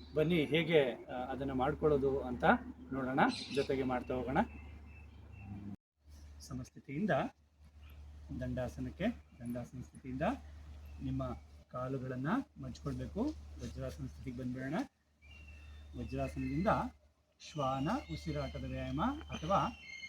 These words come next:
ಡಾಗ್ ಬ್ರೀತಿಂಗ್ ಅನ್ನ ಮಾಡ್ಕೊಳ್ಳೋಣ. ಇಲ್ಲಿ ನಿಮ್ಮ ಉಸಿರಾಟ ವೇಗ ಇರ್ತದೆ, ಫೋರ್ಸ್‌ಫುಲ್ ಎಕ್ಸಲೇಷನ್ ಇರಬೇಕು, ಆಟೋಮ್ಯಾಟಿಕ್ ಇನ್‌ಹೇಲ್ ಇರ್ತದೆ. ನೋಡಿ, ನಿಮ್ಮ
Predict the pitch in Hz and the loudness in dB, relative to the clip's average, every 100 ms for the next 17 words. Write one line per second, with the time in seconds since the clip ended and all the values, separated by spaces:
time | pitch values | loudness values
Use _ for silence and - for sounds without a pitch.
0 | 151 135 151 147 151 139 131 131 170 285 | -6 0 0 0 -4 -2 -4 -2 -2 -2
1 | 160 135 123 143 131 143 262 240 - - | -2 -4 -4 -4 -2 2 0 0 -8 -12
2 | - - 139 175 147 262 _ _ - - | -14 -8 -4 0 0 0 _ _ -20 -16
3 | - - - - - - - 151 156 151 | -16 -16 -16 -16 -14 -14 -2 2 4 2
4 | 127 - - - - 160 - 160 147 185 | 0 -4 -10 -12 -8 -6 -4 -2 0 2
5 | 269 269 143 147 143 135 123 143 202 240 | 2 2 0 0 0 -2 -4 0 2 0
6 | - - - - - - - - 165 170 | -6 -16 -16 -14 -14 -14 -14 -6 -2 -2
7 | 190 165 127 147 147 151 147 139 139 190 | -2 -2 -2 -2 -2 -2 -2 -2 -4 -2
8 | 262 320 143 - 151 147 156 151 151 151 | -2 -2 -4 -2 -2 -2 0 2 2 2
9 | 143 131 143 143 240 - - 131 170 269 | 0 -2 -2 0 0 0 -6 -4 0 0
10 | 151 139 | 0 0